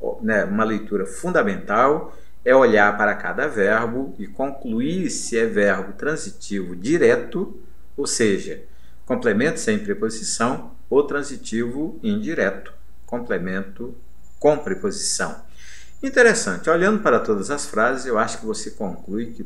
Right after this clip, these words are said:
todos eles são verbos transitivos diretos, não há complemento com preposição. Então,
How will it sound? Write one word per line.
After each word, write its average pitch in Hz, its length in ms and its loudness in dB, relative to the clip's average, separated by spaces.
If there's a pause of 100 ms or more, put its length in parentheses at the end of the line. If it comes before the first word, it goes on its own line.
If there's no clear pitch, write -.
(240)
todos 160 500 4
eles 123 760 -2 (320)
são 135 360 0
verbos 117 600 6
transitivos 113 760 -2
diretos, 101 640 0
não 92 160 -4
há 120 120 4
complemento 107 760 -2
com 101 180 -2
preposição. 98 800 -6 (840)
Então, - 480 2